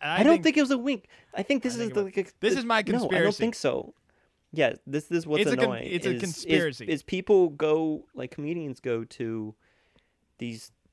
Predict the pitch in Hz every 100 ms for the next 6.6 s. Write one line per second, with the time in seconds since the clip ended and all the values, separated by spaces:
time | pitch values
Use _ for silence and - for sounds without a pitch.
0 | _ - 117 113 - 202 165 120 117 -
1 | - _ _ - 127 120 117 117 113 -
2 | 120 131 151 139 131 117 - 190 - -
3 | - _ _ - 147 151 - 196 214 175
4 | 143 190 202 160 151 - _ _ _ _
5 | - - _ _ _ _ _ - 180 170
6 | - 165 - - 202 -